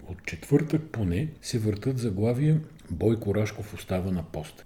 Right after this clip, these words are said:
И сега това са менте заглавия, въпреки че и големи медии ги, а, пускат. Защо е менте? Защото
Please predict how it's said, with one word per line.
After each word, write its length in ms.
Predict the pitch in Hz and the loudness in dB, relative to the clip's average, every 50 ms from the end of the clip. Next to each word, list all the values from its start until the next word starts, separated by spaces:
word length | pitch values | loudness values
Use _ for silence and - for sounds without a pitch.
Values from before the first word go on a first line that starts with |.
| - - - | -20 -14 -12
И 40 | - | -6
сега 180 | - 156 156 | -2 -2 -2
това 340 | 156 - - - - 160 156 | -4 -4 -12 -2 2 2 2
са 140 | 156 - - - - - - - - - - - - - - | 2 0 -10 -14 -16 -20 -20 -20 -20 -20 -20 -20 -20 -10 -4
менте 420 | 135 147 156 156 156 - 160 165 | 0 4 6 8 8 8 6 4
заглавия, 520 | 156 - 156 120 131 107 87 78 - - - - - - | 6 4 2 2 4 4 4 2 0 -6 -12 -16 -12 -4
въпреки 380 | 95 113 110 113 139 - - - | -4 -2 -2 -2 -4 -4 -4 -6
че 140 | - 135 135 | -4 -2 -2
и 20 | |
големи 420 | 127 123 131 127 135 131 135 127 120 | 0 4 6 8 8 8 8 8 8
медии 380 | 120 113 107 98 95 95 92 90 | 6 6 4 4 4 2 0 0
ги, 460 | 87 92 87 87 87 85 85 90 - - - | 0 0 0 0 0 0 -2 -4 -8 -8 -8
а, 40 | 82 82 82 82 - - - - - | -6 -6 -6 -6 -10 -12 -16 -16 -12
пускат. 320 | - 80 - - - - - - - - | -10 -10 -10 -10 -12 -16 -18 -16 -8 -8
Защо 480 | 92 85 98 90 - - 110 110 110 98 | -4 -4 -4 -4 -4 -4 0 2 2 4
е 40 | |
менте? 420 | 92 90 82 80 80 - - - - - - - - - - - - | 4 2 2 0 -4 -6 -10 -10 -10 -14 -20 -20 -20 -20 -20 -18 -14
Защото 580 | 76 78 - - - 123 127 - - 180 170 | -12 -12 -8 -2 -2 -2 -2 2 0 0 0